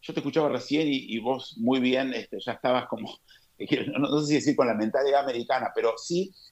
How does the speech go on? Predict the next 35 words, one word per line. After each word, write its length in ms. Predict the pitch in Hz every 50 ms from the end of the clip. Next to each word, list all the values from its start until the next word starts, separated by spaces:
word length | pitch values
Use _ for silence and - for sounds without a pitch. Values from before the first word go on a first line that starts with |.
| _ _ _ _ _ _ _ _ _ _ _ _ _
posicionado 500 | - 143 127 139 131 - 160 151 170 175
en 60 | 165
alguien 300 | 160 165 160 165 160 151
que 340 | - 160 156 170 180 - - _ -
le 160 | - 117 113
reclama 760 | 113 123 120 117 123 147 156 156 160 160 165 165 160 156 - -
a 140 | 117 127 123
su 160 | - - 127
representante 1000 | 123 123 113 120 117 - - 123 120 117 135 135 147 151 147 - 160 156 151 - _
porque 520 | - 135 135 143 143 135 - 135 127 131
en 160 | 139 139 135 -
tal 260 | 135 127 127 123 123
calle, 560 | - 135 135 135 - - - 135 135 139 - _ _ _
o 20 |
sea, 100 | - 143
vos 120 | 139 196 196
ya 60 | 180
estás 260 | - - 190 185 -
integrado 580 | 156 143 135 117 123 120 123 127 143 156 156 147
en 60 | 135
la 60 | 120
manera 340 | 110 107 110 117 123 131 123
de 120 | 120 113
pensar 640 | - - 101 95 101 - - 127 123 135 139 139 - - _ _ _ _
y 120 | - 110 104
de 80 | 104
sentir 460 | - - 107 101 98 - 131 139 143
y 100 | 123 117
ver 180 | 107 113 117 117
qué 120 | 117 120
se 60 | 113 127
hace 200 | 120 - 120 113
con 120 | 113 107
mis 200 | 110 107 - -
impuestos. 760 | 110 107 107 101 - 127 131 139 139 135 - - 143 143 139